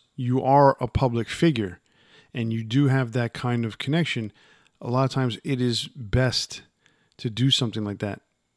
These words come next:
And he never did, so I, I'm assuming that's part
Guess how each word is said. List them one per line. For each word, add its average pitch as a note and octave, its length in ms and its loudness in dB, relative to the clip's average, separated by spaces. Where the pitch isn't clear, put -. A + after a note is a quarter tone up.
And G#2 360 -2
he A2+ 220 -4
never C#3 220 4
did, B2 260 2
so A2+ 260 0
I, A#2 220 -6
I'm G#2+ 220 -6
assuming B2 400 0
that's A2+ 240 -4
part - 340 0